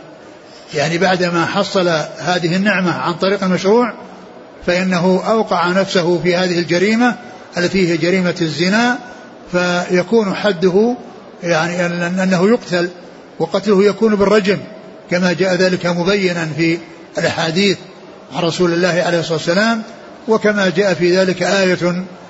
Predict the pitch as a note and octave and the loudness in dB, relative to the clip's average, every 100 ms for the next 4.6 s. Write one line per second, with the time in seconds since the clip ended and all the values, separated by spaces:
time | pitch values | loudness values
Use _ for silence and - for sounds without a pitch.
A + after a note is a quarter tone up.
0 | - - - - F3 F3 F3 E3+ E3 E3 | -20 -20 -18 -6 0 2 2 2 0 -2
1 | - - - - - F3 D#3+ D#3+ G#3 F#3+ | -4 -14 -20 -12 -2 0 0 2 2 2
2 | F#3 F3 F3 F3 F3 G#3+ A3 G3+ G#3+ A3+ | 0 -2 0 2 2 2 2 4 2 0
3 | - - - F3 F#3+ G3+ F3+ F3 F3 - | -8 -18 -4 0 2 2 2 2 0 -2
4 | G#3 F#3+ F#3 D#3 E3+ D3 | -2 0 0 0 0 -2